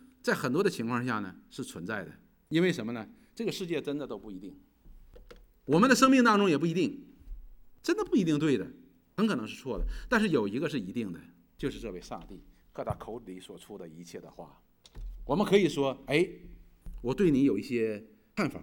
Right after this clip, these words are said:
好，没问题，我们回到真理当中来，我们一起查考神的话，圣灵的带领，我们可以一起查考。我对了，我错了，我悔改；你对了，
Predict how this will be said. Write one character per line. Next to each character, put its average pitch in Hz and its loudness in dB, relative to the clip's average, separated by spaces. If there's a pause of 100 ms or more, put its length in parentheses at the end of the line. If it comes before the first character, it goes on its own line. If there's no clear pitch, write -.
(140)
好， 285 -4
没 175 2
问 392 0
题， 190 -6
我 - -6
们 220 -2
回 - -2
到 320 -4
真 330 -4
理 262 -2
当 214 -4
中 196 -4
来， 135 -6
我 120 -8
们 190 -4
一 214 -6
起 123 -8
查 165 -10
考 156 -14
神 107 -10
的 131 -12
话， 175 -14 (240)
圣 208 -6
灵 131 -4
的 165 -6
带 175 -6
领， 107 -10 (140)
我 117 -10
们 123 -6
可 - -8
以 185 -8
一 - -8
起 85 -16
查 117 -14
考。 85 -16 (320)
我 139 2
对 269 0
了， 185 -4
我 123 -4
错 240 -6
了， 127 -8 (200)
我 104 -8
悔 147 -4
改； 104 -6
你 104 -6
对 175 2
了， 107 -6